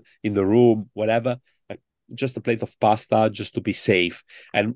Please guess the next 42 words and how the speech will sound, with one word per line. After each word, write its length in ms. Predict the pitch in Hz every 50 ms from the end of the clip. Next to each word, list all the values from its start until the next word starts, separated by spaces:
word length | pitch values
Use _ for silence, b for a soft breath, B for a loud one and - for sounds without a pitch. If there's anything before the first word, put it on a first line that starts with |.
| _ -
at 140 | 117 110 -
the 120 | 107 113
end, 160 | 120 135 143
when 160 | 127 120 107
you 80 | 107 110
see 300 | 107 - - 131 131 127
the 100 | 117 -
people 280 | - - 117 - 110 104
that 180 | 98 95 - -
weren't 480 | 107 107 117 123 127 127 123 123 117
sick, 640 | - - - - - 139 147 160 - - - - - b b b b b b b -
there's 220 | 113 120 117 113
a 60 | 113 107
reason 360 | 107 104 101 - 107 90 90
why. 440 | 95 90 87 82 80 82 82 82 - _ _ _ _ -
Uh, 300 | - 101 95 87 85 87
those 440 | 87 98 110 110 107 - - - - - - -
athletes 540 | - 104 110 120 - 107 92 85 - - -
are 180 | - 90 95 92
like 240 | 85 85 90 -
machines, 680 | - 87 98 - - - - 117 113 120 127 131 123 -
perfect 380 | - 120 113 104 - 104 - -
machines, 600 | 101 98 - - - 110 107 110 113 113 - - b b b b b
and, 340 | - - 101 98 95 92 87 _ - - - _ - 127 113 - -
but 160 | - 101 -
really 180 | 113 98 98 95
delicate. 640 | 90 95 87 92 90 - - 87 80 82 - - _ _ b b b b b
So 260 | - - 110 107 104
it's 220 | 104 95 - -
important 520 | 104 101 - 101 98 95 - - 87 - -
while 160 | 98 107 98
you 120 | 101 104
invest 480 | 104 101 98 101 107 101 - - - -
so 120 | 117 110
much 280 | 107 110 107 - - -
money 400 | 117 110 110 113 110 110 110 107
to 180 | - - 104
go 200 | 95 101 101 107
overseas 560 | 110 113 110 113 - - - - 107 98 95 b b b b b
and 160 | b 104 104
you 60 | 104
spend 360 | 104 - - 113 101 101 107